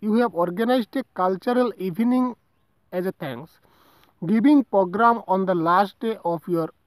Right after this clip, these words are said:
school। Write a notice for your school notice board giving necessary information about the event is not more than fifty words।" তারপরে যে প্রশ্নটি রয়েছে,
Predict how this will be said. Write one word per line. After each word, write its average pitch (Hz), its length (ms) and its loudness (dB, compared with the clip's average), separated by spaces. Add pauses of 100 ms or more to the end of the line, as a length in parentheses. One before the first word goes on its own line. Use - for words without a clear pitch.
(260)
school। 131 340 -10 (720)
Write 202 360 2
a 254 160 4
notice 240 320 2 (100)
for 196 180 2
your 190 200 4
school 196 360 0 (200)
notice 175 340 -4
board 160 220 -4 (320)
giving 196 300 -2
necessary 233 720 0
information 233 440 -2
about 180 400 -2
the 185 220 -2
event 240 300 -2 (200)
is 160 140 -8 (100)
not 196 220 0 (160)
more 208 200 0
than 202 180 -2
fifty - 480 -14
words।" 135 200 -10 (1000)
তারপরে 196 360 0
যে 190 120 -4
প্রশ্নটি 160 380 -8
রয়েছে, 127 280 -12